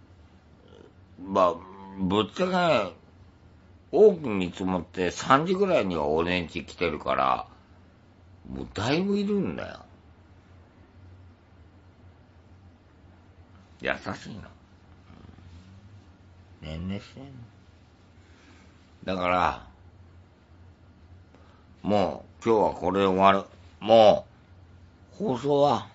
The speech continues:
これで、残り五分だけど、これで終わる。みんなありがとう。またマリコの放送も、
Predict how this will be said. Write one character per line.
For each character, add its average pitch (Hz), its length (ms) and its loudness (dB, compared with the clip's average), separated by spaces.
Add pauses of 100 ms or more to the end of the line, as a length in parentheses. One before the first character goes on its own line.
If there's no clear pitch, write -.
(2000)
こ 98 120 2
れ 101 100 4
で、 101 280 6 (320)
残 107 380 2
り 160 80 -2
五 175 200 -4
分 156 180 -4
だ 107 140 0
け 95 100 -2
ど、 92 240 -4 (120)
こ 98 120 4
れ 104 60 -2
で 104 80 2
終 98 200 2 (140)
わ 92 200 8
る。 90 160 2 (1160)
み 80 180 -4
ん 87 120 -2
な 85 200 6
あ 87 60 6
り 95 120 2
が 95 180 4
と 101 460 4 (2500)
う。 - 40 -14
ま 87 160 2
た 98 180 2
マ 107 220 2
リ 113 100 -2
コ 98 200 -4
の 87 120 0
放 78 300 0
送 80 240 -2
も、 87 340 0